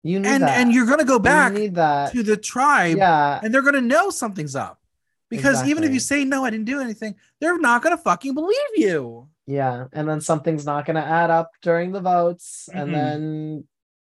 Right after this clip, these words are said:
Speaker 1: eyes are on you, so.
Speaker 2: So Carla says this is a game of poker. It could lead to an advantage or an idol, but your vote is your life.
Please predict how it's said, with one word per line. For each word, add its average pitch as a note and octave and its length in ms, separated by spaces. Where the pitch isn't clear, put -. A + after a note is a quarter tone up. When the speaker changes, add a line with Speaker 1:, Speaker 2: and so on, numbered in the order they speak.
Speaker 1:
eyes D3+ 280
are D#3+ 120
on F3 100
you, C#3 360
so. B2+ 420
Speaker 2:
So A#3 160
Carla A3+ 260
says D#3 300
this D3+ 180
is D3+ 60
a - 20
game C3+ 180
of B2+ 80
poker. D#3 420
It F3+ 120
could E3+ 160
lead D#3 220
to D#3+ 100
an C#3+ 60
advantage C3 400
or E3+ 80
an F3 100
idol, A#2 240
but C#3 160
your C#3 120
vote A#2 260
is B2+ 140
your A#2+ 120
life. D3+ 320